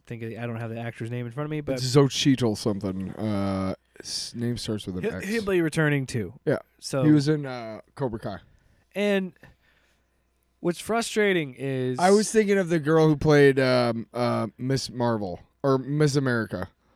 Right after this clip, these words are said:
Speaker 2: in the, never mind.
Speaker 1: I think that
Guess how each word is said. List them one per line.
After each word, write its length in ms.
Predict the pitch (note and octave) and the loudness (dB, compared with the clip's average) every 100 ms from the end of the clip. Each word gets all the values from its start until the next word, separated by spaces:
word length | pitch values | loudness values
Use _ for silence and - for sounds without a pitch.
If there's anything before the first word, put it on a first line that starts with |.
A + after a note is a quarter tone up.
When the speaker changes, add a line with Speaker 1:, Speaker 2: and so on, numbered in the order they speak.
| _ _ _ _ - | _ _ _ _ -2
Speaker 2:
in 240 | A#2+ A2+ | 0 2
the, 320 | A2 G#2+ G2+ | 0 0 -2
never 220 | F#2 A2+ G2 | -4 -6 -4
mind. 240 | E2 D#2+ - _ _ - | -8 -12 -20 _ _ -10
Speaker 1:
I 180 | C#3 G#3 | -4 -4
think 460 | - A3+ G#3+ G3 | -2 -2 -2 -6
that 380 | - D3+ C#3+ C3 | 0 2 4 0